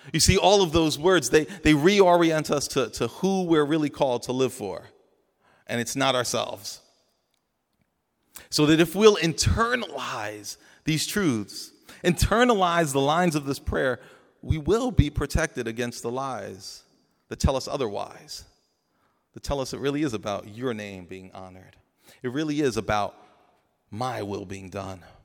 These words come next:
my kingdom being built.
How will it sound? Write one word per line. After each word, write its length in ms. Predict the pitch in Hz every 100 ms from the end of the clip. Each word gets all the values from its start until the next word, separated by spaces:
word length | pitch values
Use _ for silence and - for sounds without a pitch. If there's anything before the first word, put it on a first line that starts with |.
| _ _ _ _ _ _ _
my 320 | 123 143 139 120
kingdom 640 | - 117 107 98 95 92
being 240 | 104 98 90
built. 500 | 101 98 92 -